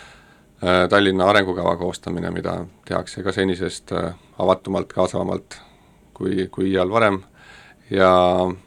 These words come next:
mm, seda projekti veab siis Tallinna strateegiabüroo, kes, eh, eh,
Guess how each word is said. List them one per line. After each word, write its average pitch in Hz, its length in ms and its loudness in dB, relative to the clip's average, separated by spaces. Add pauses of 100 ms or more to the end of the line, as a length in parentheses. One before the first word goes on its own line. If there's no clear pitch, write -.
(840)
mm, 90 340 -4
seda 98 240 -2
projekti 104 400 0
veab 95 220 0
siis - 160 -14
Tallinna 95 400 0
strateegiabüroo, 92 960 0 (360)
kes, - 400 -4
eh, 90 340 0 (1000)
eh, 90 680 -2